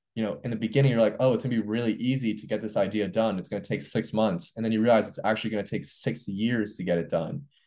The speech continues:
And then you kind of think, like, "Is this something that I wanna do?" And you have to be real with yourself about, like, is this something that you're passionate enough about to pursue through all the way to the end, even when things are hard and times are tough? And maybe you start to have responsibilities as well,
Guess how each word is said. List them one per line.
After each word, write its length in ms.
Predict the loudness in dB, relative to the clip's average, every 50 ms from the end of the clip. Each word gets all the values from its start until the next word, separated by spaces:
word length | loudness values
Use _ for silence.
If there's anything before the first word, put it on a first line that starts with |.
| _ _ _
And 180 | 0 2 2
then 160 | 2 2 2 0
you 120 | -2 -2
kind 180 | -2 0 0 -2
of 80 | -2 -6 -4
think, 300 | 0 2 2 2 2 2
like, 240 | 2 2 2 2 -4 _ _ _ _ _ _ _ _ _ _ _ _ _ _ _ _ _ _ -6
"Is 140 | -4 0 2
this 180 | 2 2 4
something 260 | 4 2 2 4 2
that 120 | 4 4 6
I 80 | 6
wanna 180 | 6 4 4 2
do?" 320 | 0 0 -2 -2 -4 -6 -8 _ _ _ _ _ _ _ _ _ _ _ _
And 80 | 2 4
you 60 | 4
have 120 | 4 2
to 80 | 0 0
be 140 | -2 -2 0
real 200 | 2 4 4 4
with 80 | 4
yourself 380 | 2 -2 -2 -2 -2 -2 -2 -4
about, 260 | -4 0 0 0 0
like, 260 | 0 -2 -4 -6 -6 -6
is 180 | -6 -6 -6 -4
this 200 | -4 -6 -4 -2
something 340 | -2 -2 -2 -2 -2 -2 0
that 120 | 0 -2
you're 120 | -2 -4
passionate 480 | -6 -4 -2 0 0 0 0 -2 -4 -4
enough 280 | -4 -2 -4 -4 -4 -2
about 300 | 0 2 2 2 2 0
to 100 | -6 -8
pursue 400 | -6 -6 -6 -2 -2 0 0 0
through 340 | -2 -4 -2 0 0 0 0 0
all 200 | 2 4 4 4
the 60 | 4
way 120 | 2 0 -2
to 120 | -4 -6
the 140 | -4 -2 -2
end, 260 | -2 0 -2 -2 -4 -8 _ _ _ _ _ _ 2
even 180 | 2 2 2
when 160 | 2 -2 -2
things 220 | -4 -6 -4 -2 -2
are 80 | -2
hard 400 | 2 2 4 4 4 2 -2 -6 _ _ _ _ _ _ _
and 160 | -6 -6 -4
times 260 | -2 -2 -2 -2 -2
are 60 | -4
tough? 300 | -4 0 2 2 2 2
And 280 | 0 -2 -2 -2 -4 -6 -4
maybe 260 | -2 0 0 0 0
you 60 | -2 0
start 260 | 2 2 0 2 0
to 60 | -2
have 240 | 0 2 2 2 0
responsibilities 800 | -4 -2 -2 -2 -2 -2 -2 -2 0 0 0 0 0 -2 -6 -8
as 160 | -10 -10 -2
well, 380 | 0 2 2 2 0 -4 -10